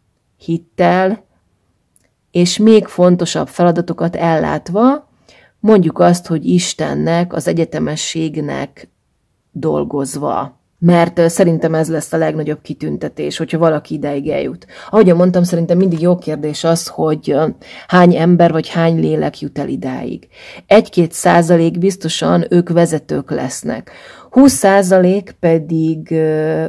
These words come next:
úgy fog működni, mint egyfajta társalkotó. Nekik is fontos szerepük lesz, de ők nem kerülnek annyira közel az egységhez, Istenhez, mint az az egy-két százalék, aki pedig szerintem abszolút megüdvözül.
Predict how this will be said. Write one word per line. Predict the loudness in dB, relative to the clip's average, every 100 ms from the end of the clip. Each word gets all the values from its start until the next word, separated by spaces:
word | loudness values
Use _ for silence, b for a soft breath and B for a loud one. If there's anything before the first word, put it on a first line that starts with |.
| -4
úgy | 2 2
fog | 2 -6 -2
működni, | 2 2 2 -2 -2 -2 -2 -2 B B -4
mint | -2 0
egyfajta | -4 -2 -2 -2 -4
társalkotó. | -2 -2 -2 -6 -6 -6 -6 -8 -6 -4 -2 -2 -4 -10 _ _ b b b b _ 2
Nekik | 4 4 2
is | 0
fontos | 2 2 2 0
szerepük | -2 -2 -2 -2 -6 -4
lesz, | 0 0 0 2
de | 4
ők | 4 4
nem | 2 4 4 4 2
kerülnek | 0 0 2 0 -4 0
annyira | 4 4 4 -2 -6
közel | _ -8 -8 -8 -6 -2 0 0 b b b b b b
az | -2 2
egységhez, | 4 2 -4 -6 -6 -4 -2 0 -2
Istenhez, | -2 -2 -4 -8 -6 -6 -4 0 4 4 2 -2 B B B B
mint | 4 4 4
az | 2
az | 2
egy-két | 0 0 -2 -8 -8 -10
százalék, | -2 0 0 -2 -2 -2 -2
aki | -2 -4 -4 -8 -4
pedig | -2 0 -2
szerintem | 0 0 2 -2 -4
abszolút | -4 -4 -8 -6 -6 -4 -6
megüdvözül. | -4 -6 -6 -8 -6 -8 -6 -8 -6 -6